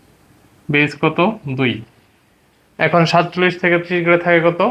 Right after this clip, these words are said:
সাতচল্লিশ থেকে ত্রিশ গেলে থাকে কত? সতেরো। লিখব সতেরো, বেস কত? দশ। এই যে আমাদের উত্তর হয়ে গেছে। তো আমরা কিন্তু শুরুতেই বলতে পারবো যে এটি হয়েছে কি হয়েছে না। যেমন সাতচল্লিশ থেকে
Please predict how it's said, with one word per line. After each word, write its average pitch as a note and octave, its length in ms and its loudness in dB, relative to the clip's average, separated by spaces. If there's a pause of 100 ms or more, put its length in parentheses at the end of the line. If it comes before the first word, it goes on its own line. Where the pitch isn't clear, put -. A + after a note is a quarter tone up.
(140)
সাতচল্লিশ D#3 520 -6
থেকে D#3 160 2
ত্রিশ D#3 220 -2
গেলে D#3 160 2
থাকে D#3 200 2
কত? D3+ 160 -2
সতেরো। B2+ 420 -2 (1160)
লিখব C#3+ 240 0 (680)
সতেরো, C#3+ 400 -4
বেস C#3 280 -2
কত? D3 160 -6 (420)
দশ। A2+ 160 -2 (1300)
এই D3 80 0
যে D#3 60 2
আমাদের D#3 240 4
উত্তর D#3+ 280 -2
হয়ে D3 140 2
গেছে। D3 240 0 (360)
তো D3+ 140 -2
আমরা D3+ 180 2
কিন্তু D3+ 180 -4
শুরুতেই D#3+ 440 0
বলতে D3 180 0
পারবো C#3 240 0 (220)
যে C#3 160 -2
এটি C3+ 140 0 (180)
হয়েছে C#3 380 2
কি D3 120 -4
হয়েছে C3+ 260 0
না। C#3+ 100 -6 (140)
যেমন C#3+ 220 -4 (580)
সাতচল্লিশ E3 540 -2
থেকে D#3+ 160 0